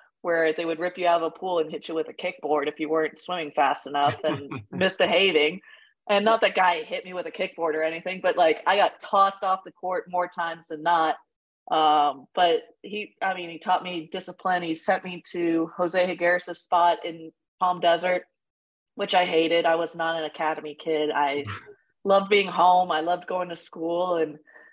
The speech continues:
Speaker 1: um, but he was just like, you know,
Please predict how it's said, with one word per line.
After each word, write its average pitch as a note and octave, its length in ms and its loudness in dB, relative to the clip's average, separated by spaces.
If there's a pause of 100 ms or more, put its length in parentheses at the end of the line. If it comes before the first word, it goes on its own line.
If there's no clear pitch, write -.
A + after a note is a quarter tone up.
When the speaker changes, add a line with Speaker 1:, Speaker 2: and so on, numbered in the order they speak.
(320)
Speaker 1:
um, C#3+ 760 0
but F3+ 120 2
he F3 180 -2
was E3 220 -6
just F3 220 -6
like, D#3 300 2
you E3 60 -8
know, B2+ 160 -8